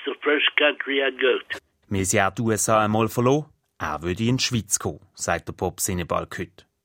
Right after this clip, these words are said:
Speaker 2: Gerade nach der Notlandung ist die Situation aber noch nicht so entspannt gewesen. Die Amerikaner sind sich zuerst nämlich nicht sicher gewesen, ob sie in der neutralen Schweiz oder doch auf deutschem Gebiet gelandet sind.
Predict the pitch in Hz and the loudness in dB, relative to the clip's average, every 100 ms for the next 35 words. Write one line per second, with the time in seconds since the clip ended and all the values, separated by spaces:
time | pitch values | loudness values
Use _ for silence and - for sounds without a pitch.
0 | - - - - 90 85 127 151 175 160 | -20 -18 -16 -4 -2 4 2 2 0 2
1 | 160 160 160 147 151 - _ 175 - 170 | 2 2 2 2 -2 -8 _ -6 -4 -4
2 | 156 170 - 87 90 - 151 156 131 110 | -2 -2 0 -2 -2 0 2 4 4 2
3 | - 104 87 87 - 87 82 - - 82 | 0 -2 0 -2 -2 -2 -2 -6 -6 -6
4 | _ _ _ - - - 123 135 135 139 | _ _ _ -20 -4 0 2 2 4 4
5 | 156 156 156 143 151 - 92 87 95 87 | 4 0 -2 -2 -6 -2 -2 0 -2 -2
6 | 87 - 90 - 123 123 135 - 135 131 | -2 -4 -6 -2 -4 -2 -2 2 2 0
7 | _ - - 107 - 87 85 87 85 80 | _ -10 -4 -2 -2 -2 -2 -2 -2 -2
8 | 87 85 85 - 135 - - - - 139 | 0 0 -2 -2 -2 -2 -8 -8 -8 -4
9 | 147 143 107 110 - 110 - - 98 87 | 2 2 2 -4 -6 -10 -6 -4 -2 -2
10 | 90 87 - 92 85 85 - 90 | -2 -4 -2 -2 -2 -4 -4 -4